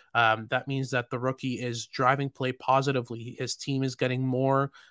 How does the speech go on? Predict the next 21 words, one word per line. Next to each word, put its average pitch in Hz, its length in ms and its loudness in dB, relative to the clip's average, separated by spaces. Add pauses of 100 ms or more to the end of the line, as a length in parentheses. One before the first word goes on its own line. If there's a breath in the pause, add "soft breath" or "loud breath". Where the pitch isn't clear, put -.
(140 soft breath)
uh, 120 200 4
expected 139 540 -4
goals 123 440 0
for 147 560 2
than 123 200 -4
against 123 520 -4
when 117 100 -6
he's 117 140 -6
on 113 140 -4
the 110 160 -4
ice. 113 280 -4 (380 loud breath)
And 190 180 0
he's 226 140 0
been 185 160 0
averaging 139 560 -2
seventeen 160 600 -6
minutes 135 360 -4
and 120 140 -10 (100)
thirty-five 123 560 0
seconds 117 440 -6 (120)
of 117 180 -6